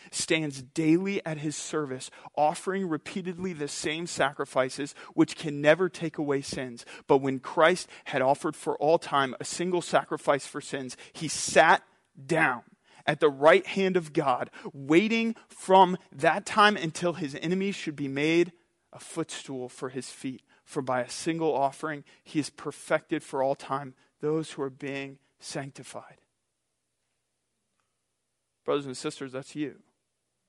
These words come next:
For all, listen,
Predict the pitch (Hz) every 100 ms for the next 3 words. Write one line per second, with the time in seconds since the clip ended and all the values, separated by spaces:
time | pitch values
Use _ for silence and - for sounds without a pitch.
0 | _ _ _ _ _ _ 113 107 101 _
1 | _ _ _ _ _ _ - 139 131 165
2 | 180 _ _ _ _ _ 147 - 123